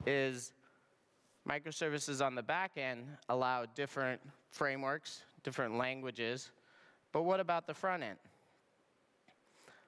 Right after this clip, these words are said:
So my experience is that as long as you can aggregate everything in the back end with microservices behind an A P I gateway,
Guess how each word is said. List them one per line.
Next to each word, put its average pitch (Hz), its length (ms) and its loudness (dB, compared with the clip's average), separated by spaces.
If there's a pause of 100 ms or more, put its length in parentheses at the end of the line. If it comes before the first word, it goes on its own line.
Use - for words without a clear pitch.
So 143 400 2
my 165 300 2
experience 143 840 -2 (600)
is 135 240 0
that 127 360 2 (840)
as 117 140 0
long 175 240 4
as 160 120 -2
you 165 120 2
can 151 360 0 (300)
aggregate 143 500 -2
everything 139 400 0
in 127 80 0
the 123 80 -2
back 165 300 0
end 131 140 -6
with 123 120 -6
microservices 131 840 -2
behind 135 300 -2
an 95 80 -8
A 135 120 0
P 143 160 -6
I 131 140 2
gateway, 139 460 0